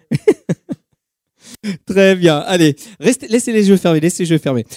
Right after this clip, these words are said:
Alors vous, maintenant, vous trois, vous allez ouvrir les jeux, ouvrez les jeux, ouvrez les jeux. Oui, alors je rappelle que ce sont des jeux neufs. Donc dans les jeux neufs,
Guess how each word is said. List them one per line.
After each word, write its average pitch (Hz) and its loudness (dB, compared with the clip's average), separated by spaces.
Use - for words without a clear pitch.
Alors 170 0
vous, 262 -2
maintenant, 262 -2
vous 214 -8
trois, 262 -4
vous 190 -4
allez 208 0
ouvrir 254 -2
les 220 2
jeux, 185 -6
ouvrez 208 -4
les 190 2
jeux, 131 -2
ouvrez 185 -2
les 156 0
jeux. 113 -2
Oui, 202 -2
alors 185 -4
je 180 -6
rappelle 240 -6
que 202 -6
ce 202 -2
sont 226 -8
des 180 2
jeux 165 4
neufs. 151 2
Donc 135 -6
dans 160 -4
les 208 0
jeux 170 0
neufs, 208 -2